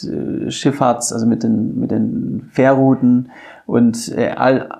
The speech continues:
all das, was man irgendwie wissen muss. Und, äh, mit der navigiere ich dann und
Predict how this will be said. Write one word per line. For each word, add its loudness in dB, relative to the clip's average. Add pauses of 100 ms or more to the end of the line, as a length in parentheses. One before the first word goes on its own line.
(140)
all 2
das, 2
was -2
man 2
irgendwie 2
wissen 0
muss. -8 (680)
Und, 2
äh, 2
mit 2
der 4
navigiere 2
ich -2
dann 0 (480)
und -2